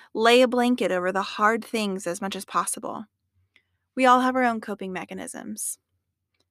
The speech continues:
And disappointment is all right. It is natural. It can spur us on to change or pray or grieve or reach out. All healthy things.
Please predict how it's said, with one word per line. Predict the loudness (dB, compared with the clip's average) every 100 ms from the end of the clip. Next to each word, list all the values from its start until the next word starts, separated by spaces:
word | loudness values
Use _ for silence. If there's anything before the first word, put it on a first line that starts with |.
| _ _ _ _ _ _
And | 4 4
disappointment | 6 2 0 0 0
is | 0 0
all | 0
right. | 2 0 -2 -4
It | 0
is | 2 4
natural. | 2 0 -6 -8 -8 -12 _ _ _ _ _ _ _ -20 _ -6
It | 0
can | 4 4
spur | 2 2 4
us | 4
on | 4 4
to | 2
change | -2 -4 -4 -2 -2 -2 -2
or | -2 -4 -12 -20 _
pray | 0 4 6 4 2
or | 0
grieve | 0 0 0 0
or | 0
reach | -2 -2 0
out. | 2 2 0 _ _ _ _ _ _
All | 6 6
healthy | 6 2 2 -6
things. | -8 -12 -14 -10 -10 -10